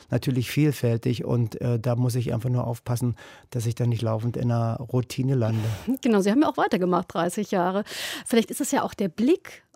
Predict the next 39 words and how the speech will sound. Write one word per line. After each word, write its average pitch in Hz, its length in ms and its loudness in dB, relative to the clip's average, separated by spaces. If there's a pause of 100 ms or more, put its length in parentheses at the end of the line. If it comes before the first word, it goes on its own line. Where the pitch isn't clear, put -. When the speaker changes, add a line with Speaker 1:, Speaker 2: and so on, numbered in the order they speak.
(120)
Speaker 2:
auf 175 140 -6
die 220 120 -2
immer 226 280 2
gleichen 185 480 0
Dinge, 170 440 0 (140)
der 175 140 0
sich 170 180 -6
verändert. 180 380 -2
Also 190 140 0
nicht 233 160 0
das 214 180 -2
Sujet 214 500 0
selbst, 208 540 -2
sondern 233 440 0 (120)
die 214 100 -2
Art 214 160 -2
und 220 140 -4
Weise, 208 260 -2
wie 262 140 2
man 330 180 4
sie 185 80 -2
dann 175 160 -2
verhandelt. 240 540 -4 (320)
Speaker 1:
Das 131 160 0
ist 156 160 0
wirklich 170 360 0
wahr, 151 260 4
denn 127 260 0
am 123 180 0
Anfang, 147 460 0
als 127 180 0
ich, 135 240 -2
äh, 127 120 0
begonnen 135 420 2
hatte, 131 240 -2
war 127 160 2
ich 147 100 -2
Anfang 123 380 -2
zwanzig. 120 720 -4